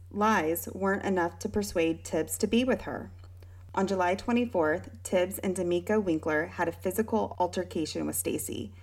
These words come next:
They pushed her around a little as a warning to stop making up stories about Tibbs.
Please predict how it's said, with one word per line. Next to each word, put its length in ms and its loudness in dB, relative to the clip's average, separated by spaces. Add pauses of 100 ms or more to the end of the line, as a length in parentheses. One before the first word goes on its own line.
(200)
They 100 4
pushed 300 4
her 180 6
around 380 4
a 40 2
little 480 2
as 140 0
a 80 6
warning 400 0
to 80 -4
stop 260 -2
making 320 0
up 80 -2
stories 440 0
about 260 -4
Tibbs. 500 -4